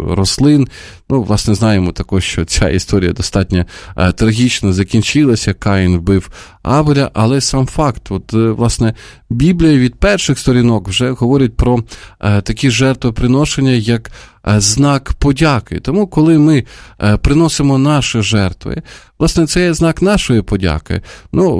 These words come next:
в-, власне, зараз ми переважно живемо, е, в містах, ми не, не приносимо, ну, власне,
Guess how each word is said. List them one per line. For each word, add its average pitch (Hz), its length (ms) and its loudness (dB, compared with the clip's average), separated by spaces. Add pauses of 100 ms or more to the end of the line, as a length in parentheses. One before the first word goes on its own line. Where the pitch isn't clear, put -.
(120)
в-, 104 280 -8
власне, 113 440 0
зараз 113 420 0
ми 107 260 2
переважно 110 560 0
живемо, 107 500 0 (320)
е, 92 120 2
в 92 140 0
містах, 120 540 0
ми 101 240 0
не, 104 160 0
не 104 340 2
приносимо, 117 720 -2
ну, 98 240 -8
власне, 92 340 -6